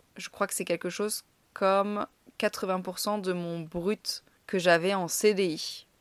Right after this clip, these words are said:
Donc tant que je ne facture pas plus de quatre-vingts pour cent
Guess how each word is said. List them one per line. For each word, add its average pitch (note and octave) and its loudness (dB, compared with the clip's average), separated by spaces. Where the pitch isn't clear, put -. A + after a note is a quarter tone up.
Donc F#3+ -2
tant B3 6
que A#3 -2
je G3 0
ne F#3+ -2
facture A#3 0
pas G3+ 4
plus A3 -2
de F#3 0
quatre-vingts G#3+ -2
pour - -10
cent - -4